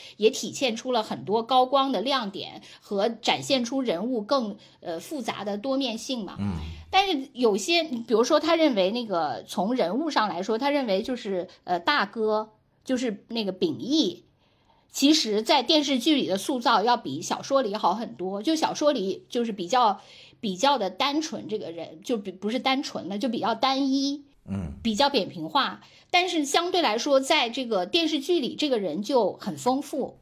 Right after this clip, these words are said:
Speaker 2: 嗯。
Speaker 1: 很合理。呃，相反呢，就是这个女儿周蓉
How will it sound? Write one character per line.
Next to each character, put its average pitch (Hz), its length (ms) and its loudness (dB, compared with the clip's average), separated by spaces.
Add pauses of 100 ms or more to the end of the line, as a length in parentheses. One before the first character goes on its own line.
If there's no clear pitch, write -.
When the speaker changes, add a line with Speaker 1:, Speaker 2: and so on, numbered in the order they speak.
(100)
Speaker 2:
嗯。 95 320 -6 (280)
Speaker 1:
很 233 240 2
合 202 260 0
理。 262 440 -4 (760)
呃， 247 300 0
相 415 200 2 (120)
反 - 280 -4
呢， 220 280 -6 (140)
就 302 160 0
是 254 240 2
这 294 180 0
个 202 440 2
女 240 200 2
儿 165 340 0
周 330 240 4
蓉 214 460 -2